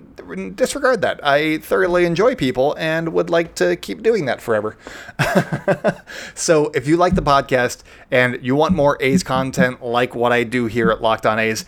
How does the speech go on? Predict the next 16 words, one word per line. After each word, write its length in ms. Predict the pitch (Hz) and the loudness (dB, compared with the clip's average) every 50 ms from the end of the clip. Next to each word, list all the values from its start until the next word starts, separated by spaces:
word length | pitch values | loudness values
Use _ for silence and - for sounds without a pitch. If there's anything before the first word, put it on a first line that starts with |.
| - - _ - | -14 -20 _ -14
please 300 | - - 180 185 165 135 | -4 0 2 2 2 2
visit 320 | 139 147 127 117 127 123 107 | 2 0 0 0 -4 -6 -8
the 100 | 131 110 | -6 -2
site 240 | - 127 117 - | -2 0 0 2
regularly 560 | 113 123 127 131 127 123 120 123 127 127 123 - | 2 2 2 4 4 2 4 4 4 2 2 0
and 160 | 113 107 - | -2 -8 -2
tell 160 | - 135 147 | 2 2 2
your 120 | 143 127 | 2 2
friends. 420 | - 127 123 120 120 123 117 - - - - - - - | 0 0 0 0 0 -2 -8 -10 -12 -16 -20 -20 -12 -4
Uh, 280 | - 113 113 113 117 - - - | -2 0 0 0 0 -2 -6 -4
you 140 | 127 123 | -4 -4
know, 80 | 110 - | -2 0
follow 280 | - 123 120 127 135 131 | 0 2 2 4 4 4
us 300 | 131 - - - - - - - - - | 2 2 0 -6 -6 -10 -20 -18 -8 -4
on 200 | 120 113 107 101 | -4 -4 -4 -4
Facebook 540 | - - 123 123 - - 131 120 - 180 | -2 0 0 0 0 0 -2 -2 -2 -4